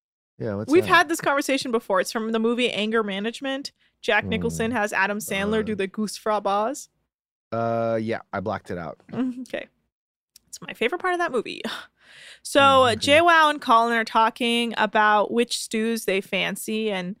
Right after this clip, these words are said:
Speaker 2: they both like Brooke, but she has a boyfriend, and everyone goes to bed after dinner, and Adam is super bummed out 'cause he's like, "This was my chance to prove to Captain Sandy that I'm the shit, but these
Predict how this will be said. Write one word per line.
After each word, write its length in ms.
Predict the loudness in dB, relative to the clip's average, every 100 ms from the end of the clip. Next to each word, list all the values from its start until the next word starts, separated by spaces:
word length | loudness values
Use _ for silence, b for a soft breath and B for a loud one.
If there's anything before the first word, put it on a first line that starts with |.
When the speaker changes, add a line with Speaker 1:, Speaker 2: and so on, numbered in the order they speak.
| b b b
Speaker 2:
they 100 | 0
both 240 | 4 4 4
like 260 | 2 0 0
Brooke, 420 | 2 4 2 -4 0
but 280 | 2 2
she 140 | -2 -2
has 160 | -2
a 60 | -2
boyfriend, 540 | 0 0 -2 -4 -2
and 200 | -4 -6 -8 _ _ -20 b b b 0
everyone 380 | 2 4 2 2
goes 220 | 0 0
to 80 | -2
bed 380 | 4 6 6 4
after 320 | 2 0 -4
dinner, 340 | -2 -2 0
and 160 | -2 -2
Adam 260 | -2 -2 -2
is 80 | -6
super 260 | -6 -6
bummed 280 | -2 -2 0
out 240 | 0 0 -4
'cause 80 | -8
he's 140 | -2
like, 160 | -2 -2
"This 160 | -6
was 100 | -4
my 120 | -4 -4
chance 340 | -2 -4 -4
to 80 | -8
prove 180 | -8 -10
to 60 | -4
Captain 300 | -4 -4 -10
Sandy 320 | -10 -8 -6
that 160 | -6
I'm 200 | -6 -6
the 80 | -4
shit, 360 | -4 -2 -2 -2
but 140 | -6
these 180 | -6 -10